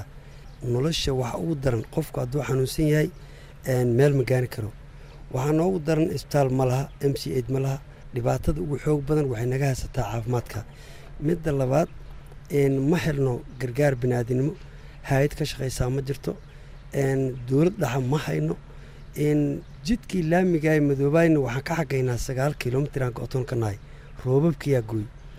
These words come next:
Marka Jallaqsi xaaladdeedu waa mid Ilaahay og yahay. Fatahaad badanaa ku baxday. Een, qofka intaasoo qofood ayaa la amarjansan noqotay, la qaaday, in geer lagu qaaday. Jidkaas dhirirka badan oo xaaladdiisu Ilaahay og yahay uu maray,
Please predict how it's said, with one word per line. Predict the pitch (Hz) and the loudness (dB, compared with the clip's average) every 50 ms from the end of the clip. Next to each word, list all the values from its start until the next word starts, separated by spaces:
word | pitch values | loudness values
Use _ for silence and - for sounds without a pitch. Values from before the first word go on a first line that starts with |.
| - - - - - - - - | -16 -16 -18 -18 -18 -18 -14 -8
Marka | - 160 175 170 - 160 | -2 -2 -2 -2 -2 -4
Jallaqsi | 139 127 123 139 143 170 170 - - 123 | -4 -2 -2 0 0 0 -2 -2 -4 -4
xaaladdeedu | 107 120 139 147 156 139 135 147 143 127 131 | -2 0 0 0 0 0 0 0 0 0 2
waa | 135 135 | 2 2
mid | 143 147 147 147 | 2 2 0 -2
Ilaahay | - 135 123 127 123 135 135 | -4 -2 0 2 2 2 0
og | - 143 131 | -2 -2 0
yahay. | 139 139 143 151 156 - - - - - - - - - - - | 0 0 0 0 -2 -6 -12 -18 -18 -18 -18 -18 -18 -16 -12 -6
Fatahaad | - 139 - - - 127 135 143 135 143 139 | -4 -4 0 2 4 4 4 4 2 -2 0
badanaa | 143 139 147 143 135 123 | 2 2 4 2 2 0
ku | - 139 | -2 -4
baxday. | 131 131 127 117 135 143 156 - - - - - - - - - - - | -2 -2 -2 -2 0 -2 -4 -4 -6 -14 -18 -18 -18 -18 -18 -16 -12 -6
Een, | - 151 156 151 156 147 | -2 0 2 2 0 0
qofka | - 233 208 - - 160 - - - - | -2 -4 -4 -4 -10 -12 -12 -12 -8 -4
intaasoo | 220 220 - - 196 190 - - 196 175 | -4 -4 0 2 2 2 2 2 -2 -2
qofood | - - - - 170 175 180 | -2 -6 -8 -2 -2 -2 0
ayaa | - 156 156 151 151 | 2 2 2 4 2
la | 151 - - - - - | 0 -2 -6 -12 -8 -4
amarjansan | 147 147 139 131 127 139 - - 185 170 | -2 -2 -2 -2 -4 -6 -4 -2 -2 0
noqotay, | 156 147 160 - - 196 196 - - - - - - - - - | 0 0 -2 0 0 -2 -2 -2 -10 -16 -18 -18 -18 -18 -14 -8
la | - 139 143 | -6 -6 -4
qaaday, | - - 151 143 147 151 175 185 - | -4 0 0 2 2 2 2 0 0
in | - 151 135 | 0 -2 2
geer | 143 180 175 147 143 | 4 4 4 4 4
lagu | 151 151 131 | 0 0 0
qaaday. | 131 127 117 104 98 - - - - - - - - - - - - 139 | 0 -2 -2 -2 -4 -10 -14 -18 -18 -18 -18 -18 -18 -18 -18 -14 -10 -4
Jidkaas | 151 226 - - - - - 185 185 190 190 - - | -4 -4 -4 -4 -8 -2 0 2 2 2 0 -2 -6
dhirirka | - 190 190 180 156 - - 147 | -4 -2 -2 -2 -4 -4 -6 -6
badan | 131 135 156 156 175 202 - - - - - | -4 -2 -2 0 0 -2 -4 -8 -14 -14 -8
oo | - 143 143 143 143 143 139 | -6 -2 -2 0 0 0 -2
xaaladdiisu | 113 110 135 147 165 170 151 151 170 160 - - - | -2 -2 -2 0 -2 -2 -4 -4 -4 -4 -6 -6 -6
Ilaahay | 147 135 147 147 156 | -2 0 0 0 0
og | - 185 170 151 | -2 -4 -4 -2
yahay | 160 147 139 | 0 0 2
uu | 139 | 2
maray, | 139 143 147 170 202 | 2 2 2 2 0